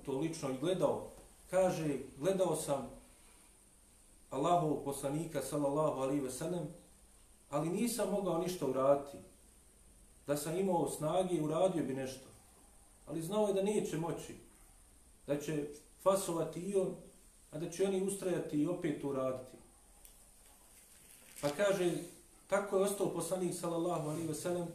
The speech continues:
dok nije došla Fatima, radijallahu anha, čerka Allahovog poslanika, sallallahu alejhi ve sellem, pa sa leđa svoga babe sklonila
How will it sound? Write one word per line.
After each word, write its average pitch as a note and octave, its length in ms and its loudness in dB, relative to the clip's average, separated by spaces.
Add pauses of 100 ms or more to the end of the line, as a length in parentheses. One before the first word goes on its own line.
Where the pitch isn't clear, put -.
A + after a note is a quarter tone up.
(340)
dok D#3 200 -6
nije F#3 140 0
došla E3+ 400 -2
Fatima, E3 460 -2
radijallahu C#3 540 0
anha, C3+ 340 -2 (460)
čerka D#3+ 380 -2
Allahovog C3+ 400 0
poslanika, B2+ 560 -6
sallallahu B2+ 560 -2
alejhi A#2+ 220 -4
ve A#2 80 -6
sellem, C#3 280 -8 (1000)
pa D#3 100 0
sa F3+ 140 0
leđa F#3+ 380 4
svoga F3 280 -2
babe D#3+ 420 2 (1160)
sklonila E3+ 580 0